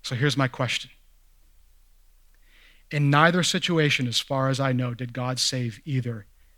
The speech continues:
man. That he might have, but that's on him. But was I a faithful witness?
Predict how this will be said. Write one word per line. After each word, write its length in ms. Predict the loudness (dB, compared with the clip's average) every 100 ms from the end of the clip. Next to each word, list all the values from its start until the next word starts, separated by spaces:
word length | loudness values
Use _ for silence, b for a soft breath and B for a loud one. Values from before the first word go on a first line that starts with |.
| -8
man. 220 | -6 -6 -10 -20 -12
That 120 | -6
he 100 | 2
might 240 | 6 6
have, 420 | 6 4 2 0 -12 _ _ _ _ _ _ _ -12
but 100 | -4
that's 280 | -2 -2
on 140 | -4 -6
him. 260 | -10 -18 -20 _ _ _ _ _ _ _ _ _ _ _ _ _ _ _ _ _ _ _ _ _ _ -8
But 140 | -2
was 200 | 4 6
I 140 | 6 4
a 80 |
faithful 420 | 2 0 0 0 -6
witness? 600 | -4 -8 -12 -10 -8